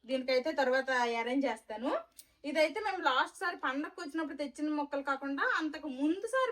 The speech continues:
మేము తెచ్చిన ముక్కలు ఆయిల్ అనమాట ఇది. మొన్న మేము పండగకు వచ్చేటప్పుడు ముక్కలు తీసుకొని వచ్చాం కదా, అప్పుడైతే ఇదిగోండి ఈ ఆయిల్ వచ్చిందనమాట.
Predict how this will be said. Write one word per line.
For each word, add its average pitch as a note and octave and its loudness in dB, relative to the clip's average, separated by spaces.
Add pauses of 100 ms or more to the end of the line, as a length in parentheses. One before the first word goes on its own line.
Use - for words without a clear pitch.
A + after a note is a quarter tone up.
మేము F#4 -6
తెచ్చిన E4 -4
ముక్కలు D#4 -2
ఆయిల్ D4 2
అనమాట B3+ 0
ఇది. B3 -4 (400)
మొన్న D4 4
మేము D4+ 4
పండగకు C#4+ -2
వచ్చేటప్పుడు D4+ -2
ముక్కలు C#4+ -2
తీసుకొని C#4+ -4
వచ్చాం C4+ -4
కదా, B3+ -4 (440)
అప్పుడైతే C#4 -10
ఇదిగోండి C4+ -6 (180)
ఈ C4+ -6
ఆయిల్ C4+ 2
వచ్చిందనమాట. C4+ 2